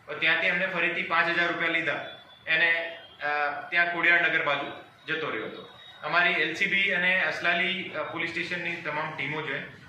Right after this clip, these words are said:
એની શોધખોળમાં લાગ-, લાગી હતી. ઓર એને, અ, પછી કાલના દિવસે જો આ અમદાવાદ સિટીથી એમને પિક કર્યો હતો.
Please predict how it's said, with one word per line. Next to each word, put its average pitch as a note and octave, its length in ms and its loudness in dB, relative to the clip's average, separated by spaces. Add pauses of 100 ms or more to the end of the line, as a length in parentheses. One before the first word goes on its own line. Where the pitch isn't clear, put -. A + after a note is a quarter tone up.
એની D3+ 320 -2
શોધખોળમાં D3 560 -4
લાગ-, B2+ 340 -2
લાગી C3 320 -2
હતી. - 260 -12 (240)
ઓર D#3 140 -2
એને, D#3+ 340 4 (280)
અ, C#3+ 220 -2
પછી D#3 600 -2 (260)
કાલના D#3 320 2
દિવસે C#3+ 340 0
જો D3 100 0 (300)
આ C3 220 -2
અમદાવાદ D3 340 -4
સિટીથી C#3 340 -4
એમને - 160 -4
પિક - 260 -10
કર્યો A2+ 160 -6
હતો. - 220 -12